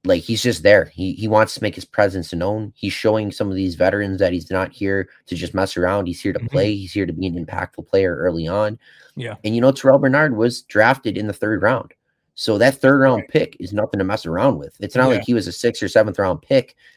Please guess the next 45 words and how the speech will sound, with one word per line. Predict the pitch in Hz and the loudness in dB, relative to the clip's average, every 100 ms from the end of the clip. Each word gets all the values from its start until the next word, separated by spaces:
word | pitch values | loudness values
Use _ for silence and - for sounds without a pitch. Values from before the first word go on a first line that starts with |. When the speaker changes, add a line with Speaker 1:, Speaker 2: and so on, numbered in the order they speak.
| _ | _
Speaker 1:
Terrell, | - - 123 - - | 2 6 6 4 -2
Terrell | 107 131 | 6 6
Bernard | 139 135 147 | 6 2 2
was | 117 | 0
drafted | - 117 123 117 | 2 2 2 -2
in | 110 | -4
the | 101 | -4
third | - 120 | 0 2
round | 113 117 113 | 2 0 -2
to | - | -4
a | 101 | -4
team | - 113 | -4 -6
that's | 107 | -6
competing | - 92 113 110 | -10 -10 -8 -8
for | - 82 | -6 -8
a | |
Super | - 110 95 | -6 -10 -6
Bowl. | 78 76 _ _ _ _ | -8 -8 _ _ _ _
Speaker 2:
No | 143 139 135 | -4 -2 0
doubt. | 131 101 | -2 0
Speaker 1:
Brandon | 107 120 101 | 2 2 2
Beane, | 113 117 | 2 0
Sean | - 113 110 | 2 4 4
McDermott, | 95 107 110 - | 0 -2 -2 2
Leslie | 104 101 | 0 0
Frazier | 92 101 98 92 92 - - _ | -2 0 0 -2 -6 -10 -20 _
obviously | 98 110 117 - 107 | 4 6 4 2 2
have | 104 | 2
a | 87 | 0
plan | - 101 101 | -4 -4 -4
in | 92 92 | -4 -2
mind | 82 85 80 78 _ _ | -2 -4 -8 -12 _ _
for | - 90 | 4 4
a | 78 | 4
guy | 87 | 2
like | 87 85 | 0 -2
Terrell | - 92 | 4 6
Bernard. | 87 90 87 85 - - - | 6 4 2 2 -4 -20 -10
And | 95 | 0
whether | 101 104 | 2 4
that's, | 110 107 107 - | 4 4 2 -2
you | |
know, | 101 98 | -2 -2
stationing | - 95 95 110 101 | -4 -6 -4 -4 -4
him | 101 98 95 | -4 -4 -6